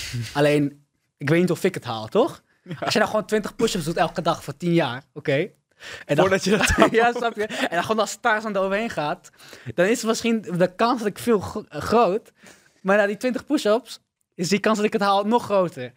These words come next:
Speaker 2: Dus heb je alsnog het verkleind.
Speaker 1: Dat klopt.
Speaker 2: Dus
Speaker 1: Maar
Speaker 2: vertel,
Speaker 1: het enge
Speaker 2: hier komt
Speaker 1: daaraan
Speaker 2: hem.
Speaker 1: is dus,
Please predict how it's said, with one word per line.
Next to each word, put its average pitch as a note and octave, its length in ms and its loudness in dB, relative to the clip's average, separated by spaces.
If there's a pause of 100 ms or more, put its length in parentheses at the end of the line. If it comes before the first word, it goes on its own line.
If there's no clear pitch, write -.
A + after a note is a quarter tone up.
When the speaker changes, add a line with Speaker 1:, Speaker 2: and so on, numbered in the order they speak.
(140)
Speaker 2:
Dus - 100 -20
heb F3+ 120 2
je F3 180 -2
alsnog G#3 460 0
het - 260 -6 (200)
verkleind. D3 600 -4 (640)
Speaker 1:
Dat C#3 140 -20
klopt. - 340 -18 (280)
Speaker 2:
Dus D#3+ 360 0
Speaker 1:
Maar D3+ 420 0 (280)
Speaker 2:
vertel, - 200 -2
Speaker 1:
het B2+ 100 4
enge G3+ 80 2
Speaker 2:
hier G3+ 100 2
komt C#3 120 2
Speaker 1:
daaraan A#2 220 2
Speaker 2:
hem. A#2 80 0
Speaker 1:
is A2+ 100 -4
dus, A#2+ 440 0